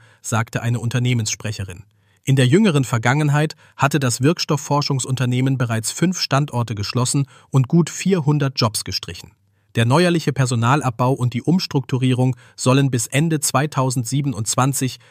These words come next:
die laufenden jährlichen Kosten um fünfundsiebzig Millionen Euro reduzieren. Zugleich entstehen nach Angaben des Unternehmens zunächst Kosten in Höhe von etwa einhundert Millionen Euro.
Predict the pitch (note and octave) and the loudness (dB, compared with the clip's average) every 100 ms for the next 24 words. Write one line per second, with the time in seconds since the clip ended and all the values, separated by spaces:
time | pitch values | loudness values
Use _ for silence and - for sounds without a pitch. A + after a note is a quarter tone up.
0 | _ B2 A#2+ C#3+ E3 D#3 C3+ A#2+ B2+ C3+ | _ 2 4 4 2 0 2 2 2 0
1 | - A2+ C3 C3 - C#3+ A2+ A2 - E3+ | -2 -4 -2 -4 -4 -4 -4 -6 -2 -2
2 | - B2+ A2 C#3 - C#3 - B2+ A#2 A#2 | -2 -4 -2 -4 -4 -8 -2 0 0 0
3 | B2 B2+ A2+ A#2 A2+ A2 A2+ A#2+ - G2+ | 0 0 0 2 0 0 -2 -2 -4 -6
4 | C#2+ - _ _ _ _ _ - C3 B2 | -10 -18 _ _ _ _ _ 2 6 6
5 | D#3 - C#3 - C3+ C3+ A#2 - C3 D3 | 4 2 -4 0 2 2 0 0 -2 2
6 | C3 C3+ B2+ A#2 B2+ A#2 A#2 C#3 C#3+ - | 2 2 0 0 -2 0 2 2 0 -2
7 | - B2 B2 - - C#3+ - - B2+ A#2 | -2 0 0 -4 -2 -2 0 -4 -2 0
8 | A2 C3 C3 B2 G#2 A2 A#2 - A#2+ C#3 | 2 2 2 -4 -4 -4 -4 0 0 0
9 | A#2 C#3 C3 A#2+ B2+ A#2 A#2 A#2+ B2 A#2 | 2 2 2 0 0 2 2 0 0 -2
10 | G#2+ D2+ | -2 -6